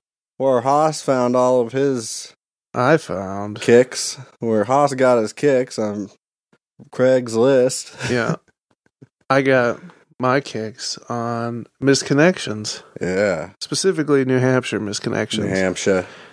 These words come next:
Speaker 2: New Hampshire.
Speaker 1: In the greatest state of Massachusetts, the Commonwealth,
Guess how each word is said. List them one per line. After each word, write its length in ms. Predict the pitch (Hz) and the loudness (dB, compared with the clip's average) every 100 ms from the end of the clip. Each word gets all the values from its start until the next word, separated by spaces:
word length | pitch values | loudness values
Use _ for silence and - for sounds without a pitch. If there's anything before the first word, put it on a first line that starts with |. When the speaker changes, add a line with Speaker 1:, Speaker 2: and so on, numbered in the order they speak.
| _ 127 | _ -4
Speaker 2:
New 140 | 120 | -2
Hampshire. 760 | 123 131 131 - 131 127 127 123 _ _ _ _ _ | 2 2 2 0 0 2 2 -2 _ _ _ _ _
Speaker 1:
In 120 | 101 98 | -10 -8
the 100 | 95 | -4
greatest 400 | 104 107 101 - | 0 0 -2 -2
state 260 | 101 95 | 2 2
of 100 | 90 | 0
Massachusetts, 1080 | 95 90 87 95 - 90 - 87 - - - _ _ _ - | -2 -4 -4 -6 -4 -4 -4 -6 -8 -14 -16 _ _ _ -12
the 80 | 95 | -6
Commonwealth, 760 | - 90 87 85 85 85 - | 0 4 4 2 0 -2 -4